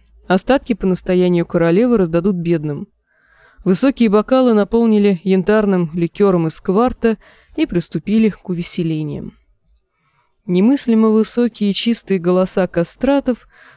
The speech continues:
принадлежащих Юрхазу Золороку, запели что-то на языке древней империи. «Поют как боги, верно, любимая?» сказал Гиздар.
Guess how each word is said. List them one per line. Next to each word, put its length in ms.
принадлежащих 760
Юрхазу 580
Золороку, 760
запели 500
что-то 380
на 160
языке 560
древней 680
империи. 720
«Поют 400
как 260
боги, 300
верно, 400
любимая?» 720
сказал 440
Гиздар. 580